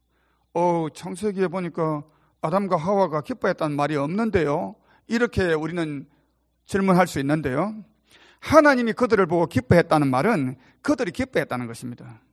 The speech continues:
결국은 하나님 보시기에 좋았다 했거든요. 근데 범죄 후에는 어떻게 합니까? 하나님을 바라보지 아니하고 어떻게 됩니까?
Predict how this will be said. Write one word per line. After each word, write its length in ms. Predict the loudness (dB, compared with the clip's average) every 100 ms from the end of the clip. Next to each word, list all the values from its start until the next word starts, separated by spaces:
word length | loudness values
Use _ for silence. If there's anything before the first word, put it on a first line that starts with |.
| _
결국은 520 | -2 -2 0 -6 -10 -18 _ _ _
하나님 320 | -2 0 2 0
보시기에 260 | 0 -2
좋았다 360 | 4 6 6 2
했거든요. 580 | -6 -10 _ -20 -20 -20 _ _ _ _ -2
근데 200 | 2 2
범죄 380 | 4 2 4 4
후에는 380 | 6 6 8 6
어떻게 220 | 4 2
합니까? 500 | 0 0 -4 -6 -8 _ _ _ _ _
하나님을 500 | 0 4 6 6 6
바라보지 420 | 10 10 10 8
아니하고 300 | 6 4 2
어떻게 200 | 0 0
됩니까? 460 | -2 -2 -6 -12